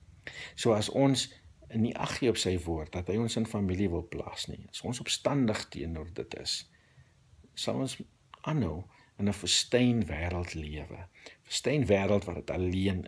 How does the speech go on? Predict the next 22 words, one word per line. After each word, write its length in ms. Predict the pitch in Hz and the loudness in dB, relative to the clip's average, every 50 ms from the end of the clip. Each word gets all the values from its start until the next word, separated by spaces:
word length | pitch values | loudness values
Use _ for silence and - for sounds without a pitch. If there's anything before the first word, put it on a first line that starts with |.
| - | -8
is, 120 | 80 - - | -10 -8 -6
waar 180 | 87 87 95 90 | -4 -4 -4 -4
dit 140 | 80 76 | -4 -2
dor 400 | - 80 78 - - - 60 - | -2 0 0 0 -2 -4 -6 -8
is, 160 | - 87 - - | -6 -6 -6 -4
waar 180 | 87 92 98 | -4 -4 -4
dit 160 | 92 85 - | -4 -6 -2
droog 400 | - 98 92 95 95 92 92 - - - | 0 2 4 4 2 2 -2 -6 -12 -10
is, 300 | 82 - - - - - - - - - - - _ _ | -8 -6 -6 -6 -8 -10 -16 -20 -20 -20 -20 -20 _ _
waar 160 | - 104 101 - | -8 -6 -6 -4
dit 80 | - | -4
nie 200 | 131 113 90 90 | -2 0 2 4
lekker 320 | 90 90 87 - - - - | 4 2 2 0 -4 -4 -4
is, 140 | - - | -4 -6
waar 140 | - - - | -6 -6 -6
die 80 | - 104 | -2 0
son 640 | - - - - - 127 117 113 107 101 90 92 - - - - - - - | 0 2 2 4 6 6 6 6 6 4 2 -2 -6 -14 -20 -18 -18 -16 -8
op 200 | - 117 - - | -8 -8 -2 0
ons 240 | 101 101 95 - - | 0 2 2 0 0
neerskyn 1040 | 98 95 95 98 107 104 92 - - - - - 113 104 95 92 87 80 78 87 - _ _ _ _ _ _ _ _ _ _ _ _ - - - | 2 2 4 6 4 4 4 2 2 0 2 2 2 2 2 0 0 -2 -4 -8 -14 _ _ _ _ _ _ _ _ _ _ _ _ -14 -6 -4
in 100 | 101 95 | -2 0
hittegolwe. 1040 | 90 90 - 104 101 - - 104 98 - - - 95 92 92 85 87 - - - - | 0 2 2 0 0 0 -2 -4 -4 -4 0 2 2 2 2 0 -2 -6 -8 -10 -10